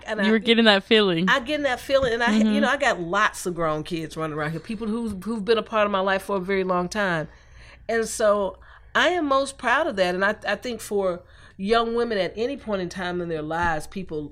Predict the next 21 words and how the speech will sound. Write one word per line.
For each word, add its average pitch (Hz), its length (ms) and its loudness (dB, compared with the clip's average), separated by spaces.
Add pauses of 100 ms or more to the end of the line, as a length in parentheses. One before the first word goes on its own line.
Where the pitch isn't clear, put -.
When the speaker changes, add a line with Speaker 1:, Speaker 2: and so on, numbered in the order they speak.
Speaker 1:
you 185 140 -6
know, 170 120 0
especially 269 480 -2
I 180 80 0
think 214 220 -4
what's 175 160 -6
really 269 340 -4
interesting 160 720 -6 (920)
as, 160 500 2 (1120)
as 185 140 0
I 180 80 0
see 202 220 -4
more 175 260 0
gay 170 460 0
and 143 180 -6
lesbian 165 560 -2
and 120 100 -8
transgender 151 840 -4
women 123 400 -8
Speaker 2:
Mm-hmm. 208 120 0
Speaker 1:
and 131 300 0